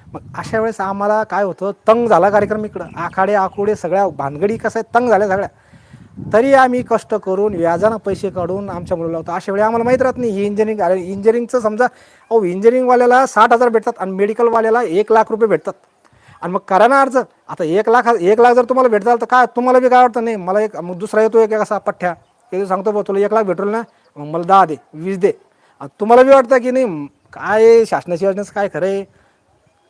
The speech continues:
थोडं असं कर बरं, कर अजून असं, बस, ओके,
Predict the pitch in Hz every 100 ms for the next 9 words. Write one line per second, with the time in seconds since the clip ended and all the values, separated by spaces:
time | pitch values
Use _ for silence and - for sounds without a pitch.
0 | _ _ 208 226 - 214 226 214 - 127
1 | 110 _ _ _ _ _ - 233 220 214
2 | 208 - _ _ _ _ _ _ _ _
3 | _ _ - 156 - - _ _ 170 -
4 | 120